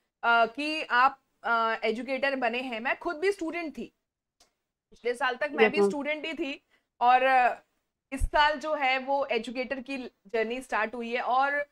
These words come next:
Speaker 1: अ, तीन चार महीने की मेहनत में, अ, तुम लोगों का इतना अच्छा response आया है, और बहुत सारे YouTube के भी educators हैं जो, मतलब,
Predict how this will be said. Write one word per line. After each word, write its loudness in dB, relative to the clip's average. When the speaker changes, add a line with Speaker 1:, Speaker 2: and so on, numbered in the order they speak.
Speaker 1:
अ, 6
तीन -4
चार 0
महीने -4
की -10
मेहनत -6
में, -6
अ, -4
तुम -6
लोगों 0
का 0
इतना -4
अच्छा -6
response -2
आया 0
है, -4
और 2
बहुत 2
सारे -4
YouTube -2
के -2
भी 2
educators -2
हैं -4
जो, 2
मतलब, -2